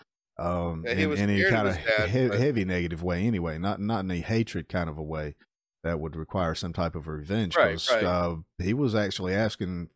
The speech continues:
Speaker 1: his father for advice and for help on how to deal with that shit, uh, for a while,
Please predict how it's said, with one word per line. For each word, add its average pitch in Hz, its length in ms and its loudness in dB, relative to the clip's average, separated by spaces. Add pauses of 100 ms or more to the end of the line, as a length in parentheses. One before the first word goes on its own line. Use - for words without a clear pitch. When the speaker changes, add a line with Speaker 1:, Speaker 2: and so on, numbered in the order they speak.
Speaker 1:
his 90 220 -6
father 117 360 0
for 85 240 -4
advice 92 440 -2
and 85 160 -8
for 78 160 -8
help 107 300 -2
on 82 300 -6
how 98 200 -4
to 80 80 -6
deal 98 220 -4
with 98 120 -4
that 78 160 -6
shit, 71 360 -10
uh, 78 240 -8
for 80 260 -8
a 76 80 -8
while, 76 460 -6